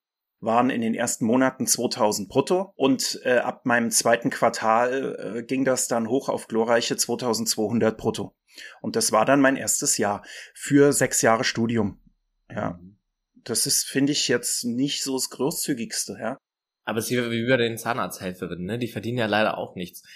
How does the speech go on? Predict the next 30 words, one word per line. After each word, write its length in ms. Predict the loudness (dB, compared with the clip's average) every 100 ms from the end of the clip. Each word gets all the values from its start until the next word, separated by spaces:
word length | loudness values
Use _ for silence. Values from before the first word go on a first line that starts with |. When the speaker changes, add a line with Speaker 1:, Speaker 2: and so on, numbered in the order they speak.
| -20 _
Speaker 2:
Da 120 | -8
ist, 140 | -6 0
glaub 200 | 0 2
ich, 140 | -2
auch 140 | -4 -4
nicht 300 | -4 -6 -6
so 220 | -2 -2
Speaker 1:
Ja, 100 | 0
Speaker 2:
viel 100 | 2
Speaker 1:
aber 140 | 4
da 100 | 6
Speaker 2:
passiert, 240 | 4 4 4
Speaker 1:
verändert 280 | 6 4
Speaker 2:
oder? 80 | 4
Speaker 1:
sich, 420 | 2 0 -2 -4 4
doch, 220 | 6 6
doch, 180 | 0 -6
doch, 140 | -6
Speaker 2:
Ja? 180 | -2 -2
Speaker 1:
massiv. 680 | 2 2 4 2 0 -6 -8
Also 240 | -4 -2
da 220 | 0 2 2
verschiebt 400 | 0 -4 -4 -6
sich 160 | -8
im 60 | -6
Moment 320 | -6 -4 -6
extrem 500 | -8 -10 -8 -4 -4
was, 280 | -4 -6 -6
ja. 200 | -8 -12
Speaker 2:
Ja. 120 | -14